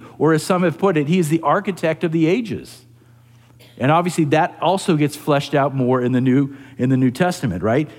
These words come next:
And again, if we have a being who is eternal in nature, and potentially here the creator, that is something that we would never, ever, ever, ever, ever say of a creature.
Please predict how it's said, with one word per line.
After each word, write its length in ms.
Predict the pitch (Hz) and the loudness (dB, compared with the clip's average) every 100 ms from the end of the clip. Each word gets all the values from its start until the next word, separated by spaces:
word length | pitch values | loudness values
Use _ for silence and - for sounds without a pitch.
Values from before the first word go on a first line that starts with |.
| - - | -20 -6
And 100 | 156 | 0
again, 340 | 165 202 190 123 - - - | 2 2 0 -2 -12 -20 -4
if 120 | 165 | -2
we 120 | 165 | 2
have 180 | 190 247 | 2 2
a 80 | 269 | 2
being 360 | 160 214 240 185 | 2 4 4 4
who 120 | 190 | 4
is 100 | 156 | 2
eternal 600 | 165 - - 226 247 233 | 0 -2 0 0 2 2
in 100 | 196 | 4
nature, 540 | 202 208 - 85 71 - - - - - _ - | 2 0 -4 -8 -10 -20 -20 -20 -20 -20 _ -2
and 140 | 175 | 0
potentially 640 | 170 160 220 262 240 185 | 0 0 0 0 0 2
here 180 | 185 175 | 4 4
the 100 | 160 | 2
creator, 880 | - - 156 170 240 180 127 147 151 - - - - | -2 0 2 4 4 2 2 0 -4 -16 -20 -20 -2
that 220 | 151 208 | 0 0
is 100 | 226 | -2
something 440 | - 208 190 196 | 0 -2 0 0
that 120 | 175 160 | 0 2
we 140 | 170 | 2
would 180 | 170 151 | 2 2
never, 500 | 151 170 220 233 233 | 2 2 2 2 0
ever, 360 | - 175 180 196 | 0 0 2 0
ever, 380 | 156 170 175 | 0 2 0
ever, 340 | 151 156 160 160 | 0 0 0 0
ever 300 | 165 175 151 | 0 0 -2
say 300 | - 160 160 | -2 0 0
of 100 | 165 | 0
a 20 | |
creature. 640 | 185 - 277 - 104 76 | -4 -2 -2 -2 -6 -8